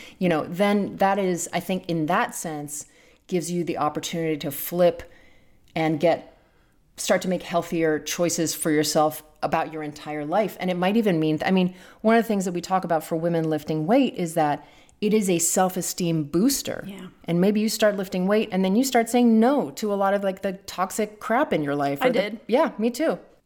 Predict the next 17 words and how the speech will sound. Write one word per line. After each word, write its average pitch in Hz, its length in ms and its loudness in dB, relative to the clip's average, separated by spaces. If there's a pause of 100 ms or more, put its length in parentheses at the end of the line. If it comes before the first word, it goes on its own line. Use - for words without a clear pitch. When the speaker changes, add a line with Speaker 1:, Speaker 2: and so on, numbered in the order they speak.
Speaker 2:
The 269 100 0
other 370 120 0
thing 427 180 -4
about 180 340 0
being 196 140 -6
an 185 80 -6
elite 185 260 -6
athlete 185 380 -4
is 165 120 -8
me-, 170 280 -6
means 175 420 -6
you 185 80 -6
are 170 60 -4
probably 190 320 -2
training 185 500 -2
for - 260 -8
hours 160 680 -4